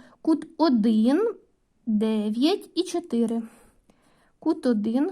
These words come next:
додати кут чотири і додати кут дев'ять. Теж сто вісімдесят, бо це трикутник. Сума кутів трикутника сто вісімдесят. Далі додаємо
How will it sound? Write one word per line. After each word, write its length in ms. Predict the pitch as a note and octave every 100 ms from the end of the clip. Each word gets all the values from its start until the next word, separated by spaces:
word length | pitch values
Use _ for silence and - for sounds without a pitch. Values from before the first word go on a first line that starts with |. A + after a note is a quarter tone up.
| -
додати 680 | B3+ B3+ A3 A#3+ A#3 A#3 A#3 A3 - _
кут 300 | - B3 - - - _ _ _ _ _ _ _ _ _ _ _ _ _ _ - A#3+
чотири 640 | A3 A#3+ A3+ A#3 B3 G4 -
і 80 | B3
додати 560 | A3 A3+ G#3+ A3 A3
кут 360 | A3+ - A3+ -
дев'ять. 600 | - G3+ G#3 G#3+ C#4 F#4+ - - - - -
Теж 220 | C#4+ F#4+
сто 200 | - C#4+
вісімдесят, 720 | B3+ B3 B3+ A#3+ B3 E4+ F#4+
бо 120 | B3
це 180 | A#3 D4+
трикутник. 640 | D4+ D4+ - A3+ A3 G#3+
Сума 280 | - C4 B3
кутів 340 | B3 A#3 A#3
трикутника 600 | A3+ A#3 D#4+ E4+ D#4 B3
сто 220 | A#3 -
вісімдесят. 760 | B3 B3 B3+ B3 A#3 B3 A3 A3+ - - - - - _
Далі 280 | D4+ F4+ E4+
додаємо 760 | B3+ B3 C4+ C4 C4 B3 B3